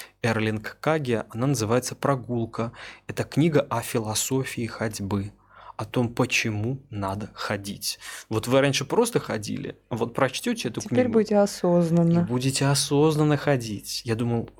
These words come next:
Speaker 1: что за глупость, как можно писать книгу о ходьбе? Это что, зож? Нет, это, оказывается, не зож.
Speaker 2: <laughs> Слушайте, но главное, что мы, к чему придём, да?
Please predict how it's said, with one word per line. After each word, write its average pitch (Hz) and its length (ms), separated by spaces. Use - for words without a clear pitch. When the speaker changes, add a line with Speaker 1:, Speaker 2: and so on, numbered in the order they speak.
Speaker 1:
что - 340
за 131 160
глупость, 135 460
как - 220
можно 104 260
писать - 240
книгу 135 400
о 131 80
ходьбе? 104 440
Это - 300
что, - 380
зож? 127 640
Нет, 135 460
это, 117 140
оказывается, 139 440
не 101 300
зож. 98 520
Speaker 2:
<laughs> 320 400
Слушайте, 269 380
но 208 120
главное, 226 500
что - 260
мы, 185 300
к - 80
чему 190 240
придём, 170 340
да? 185 220